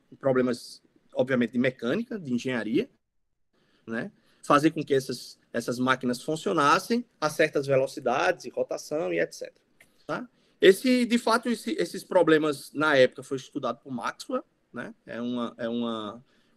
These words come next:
foi uma máquina desenvolvida em mil setecentos e oitenta e oito, mas estudada de forma física, mais precisamente, em mil oitocentos e sessenta e oito, tá? O que é que, o que é que, de fato, deixa eu dar uma,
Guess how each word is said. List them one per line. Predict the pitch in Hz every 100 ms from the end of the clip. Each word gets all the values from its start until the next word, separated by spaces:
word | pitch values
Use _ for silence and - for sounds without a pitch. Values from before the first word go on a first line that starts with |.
| _ -
foi | 139
uma | 139 131 120
máquina | 135 135 131 120
desenvolvida | 123 120 156 165 123 123 127 113 104 120
em | 127
mil | 147
setecentos | 147 147 139 135
e |
oitenta | 131 139 180
e |
oito, | 170 180 190 202
mas | 190
estudada | 190 - 185 156 165 170
de |
forma | 165 165 151 151
física, | - 156 165 - 160
mais | 147 143
precisamente, | - 147 147 143 131 139
em | 139
mil | 143
oitocentos | 143 151
e | 151
sessenta | 147 - 165
e |
oito, | 117 - _ _ _ _ _ _
tá? | 135 196 - _ -
O | 196
que | 247
é |
que, | 247 254 254
o | 214
que | 220
é |
que, | 214
de | 240 233
fato, | 214 196 214 202 190 - - _ _ -
deixa | 151 160 185
eu |
dar | 165
uma, | 165 156